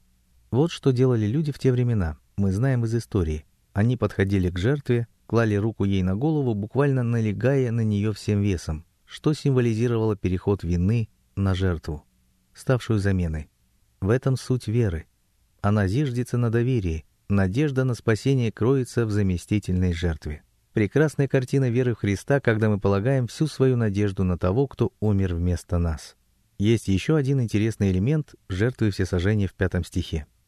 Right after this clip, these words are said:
Виновный грешник, приносящий данную жертву, должен заколоть тельца перед Господом. Смерть заместительного животного символизировала ужасающую, неотвратимую плату за грех.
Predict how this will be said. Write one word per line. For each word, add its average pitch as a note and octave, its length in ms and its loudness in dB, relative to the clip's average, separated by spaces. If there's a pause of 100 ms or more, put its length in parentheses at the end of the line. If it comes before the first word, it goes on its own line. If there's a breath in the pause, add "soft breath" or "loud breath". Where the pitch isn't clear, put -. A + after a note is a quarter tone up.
(140)
Виновный G2 460 2
грешник, G#2 460 -2
приносящий G2+ 540 0
данную G#2 320 2
жертву, B2 380 -2
должен C#3 300 2
заколоть A2+ 440 0
тельца G#2 420 -2
перед A#2 260 -2
Господом. F2+ 640 -4 (240)
Смерть G2+ 500 -2
заместительного F#2 760 0
животного A#2+ 520 0
символизировала B2+ 880 0
ужасающую, A2+ 920 0 (100)
неотвратимую G2 840 0
плату F#2 460 -2
за F2 160 0
грех. E2 400 -4